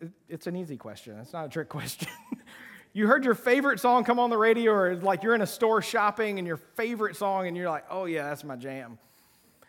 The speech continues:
But say you're in the car where you have control over it, and your favorite song comes on the radio, and you're just like, "Ah, I've heard that before."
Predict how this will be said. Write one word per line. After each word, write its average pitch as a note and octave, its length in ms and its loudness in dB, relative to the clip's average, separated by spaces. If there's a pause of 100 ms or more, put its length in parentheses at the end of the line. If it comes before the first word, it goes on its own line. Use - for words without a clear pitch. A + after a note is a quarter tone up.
(600)
But A3 140 2
say C4+ 200 6
you're B3+ 160 4
in B3+ 160 6
the A#3+ 100 4
car F#3+ 380 4
where F3+ 120 0
you F#3+ 140 -2
have F#3+ 220 2
control F#3+ 440 0
over A3 280 2
it, A#3+ 120 -2 (460)
and F#3+ 140 0
your A3+ 100 2
favorite B3 520 0
song A#3 280 0
comes G#3 240 0
on G#3 140 0
the F#3+ 80 0
radio, C#3+ 600 -2 (800)
and F#3 120 0
you're G3+ 100 0
just F3+ 140 -6
like, F3 260 0
"Ah, B3+ 280 2 (600)
I've E3 140 -2
heard D3+ 140 -4
that A#2+ 140 -10
before." G#2+ 340 -18